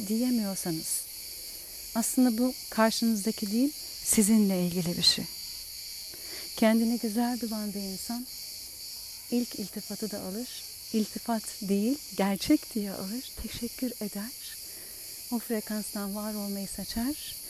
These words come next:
Çünkü güzelliğin frekans olduğunu bilir. İkinci yorum geldiğinde, "Bugün giydiklerin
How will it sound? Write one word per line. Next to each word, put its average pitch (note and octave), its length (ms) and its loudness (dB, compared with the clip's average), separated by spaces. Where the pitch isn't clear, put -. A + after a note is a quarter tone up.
Çünkü A3 260 2
güzelliğin G#3 800 2
frekans G#3+ 840 2
olduğunu F3 520 -2
bilir. - 360 -4
İkinci B3 420 4
yorum A#3 320 2
geldiğinde, G3+ 720 -4
"Bugün A3+ 260 2
giydiklerin G#3 680 -2